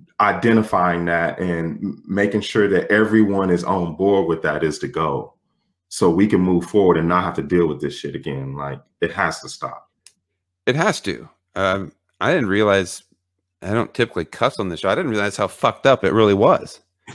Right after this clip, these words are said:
Speaker 1: Yeah.
Speaker 2: You know, I mean, I, I live in my little cocoon, and I didn't realize, I'm like, "Damn, this is, this is real, and it's everywhere." And we've all, every one of us has to stand up for this.
Speaker 1: Wow.
Speaker 2: And,
Speaker 1: And,
Speaker 2: um,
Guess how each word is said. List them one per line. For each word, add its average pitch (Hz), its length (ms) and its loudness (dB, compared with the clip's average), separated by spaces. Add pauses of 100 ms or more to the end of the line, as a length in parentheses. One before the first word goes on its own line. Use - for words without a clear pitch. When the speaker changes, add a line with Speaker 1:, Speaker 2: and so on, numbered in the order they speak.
(280)
Speaker 1:
Yeah. 95 300 0
Speaker 2:
You 131 140 2
know, 143 160 6
I 120 60 2
mean, 131 120 4
I, 127 180 0 (1200)
I 117 100 0
live 147 180 4
in 113 80 0
my 113 100 2
little 113 220 2
cocoon, - 400 0
and 120 100 2
I 107 140 4
didn't 131 180 2
realize, 131 260 2
I'm 104 80 0
like, 95 160 -2 (180)
"Damn, 185 220 0
this 147 200 -2
is, 175 180 -8
this - 240 -6
is 95 420 -10
real, 131 300 0
and 104 100 -2
it's 180 260 -6
everywhere." 90 640 -4
And 107 300 0 (840)
we've 135 260 4
all, 117 500 4
every 156 320 0
one 107 300 0
of 185 80 -4
us 98 180 -4
has 87 200 -8
to 87 100 -12
stand 90 320 -6
up - 100 -6
for 95 160 -12
this. - 460 -16 (320)
Speaker 1:
Wow. 87 240 -4
Speaker 2:
And, 98 100 0
Speaker 1:
And, 98 160 2
Speaker 2:
um, 92 400 0